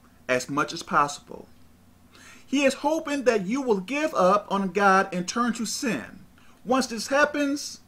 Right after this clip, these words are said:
he will have more influence over your life. In other words, stay saved slash holy.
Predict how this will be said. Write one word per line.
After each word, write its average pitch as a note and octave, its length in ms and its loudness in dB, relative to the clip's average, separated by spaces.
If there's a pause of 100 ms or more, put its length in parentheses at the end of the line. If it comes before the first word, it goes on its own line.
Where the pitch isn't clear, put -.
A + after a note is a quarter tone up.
(500)
he B3 180 -4
will G#3+ 180 4
have F#3 340 4
more A3+ 500 4
influence C3 880 -2 (420)
over C3+ 200 2
your D3+ 180 0
life. A#2 480 0 (260)
In F#3+ 160 2
other C4+ 260 6
words, D3 600 2 (440)
stay A3+ 400 0
saved A#3 580 0
slash A3 340 0
holy. G#3 540 -2